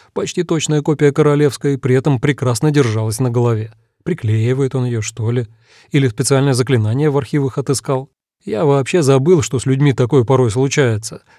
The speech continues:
Когда на вечеринках тебя окружают почти исключительно опытные маги, у которых на всякую рюмку полторы дюжины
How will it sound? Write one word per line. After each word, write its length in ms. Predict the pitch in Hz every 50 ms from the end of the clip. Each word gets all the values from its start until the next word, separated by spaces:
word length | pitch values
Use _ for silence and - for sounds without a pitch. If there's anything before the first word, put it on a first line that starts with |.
| _ _
Когда 360 | - - 123 110 120 196 233
на 80 | 240 220
вечеринках 580 | 185 151 - - 135 131 156 190 196 180 131 -
тебя 240 | 139 127 131 147
окружают 500 | 151 139 139 135 117 120 131 143 147 127
почти 300 | - 131 120 - - 151
исключительно 720 | 139 117 - 147 139 135 - 143 120 - 127 120 120 127
опытные 560 | - - 147 131 - - 117 - 120 120 123 123
маги, 340 | 139 175 196 180 147 131
у 100 | 127 120
которых 380 | 110 135 117 - 131 127 110 -
на 140 | 123 123 113
всякую 400 | - 143 123 107 - 127 120 123
рюмку 300 | 131 120 117 - - 110
полторы 420 | - 123 120 113 135 131 127 120
дюжины 420 | 113 127 123 120 120 120 123 117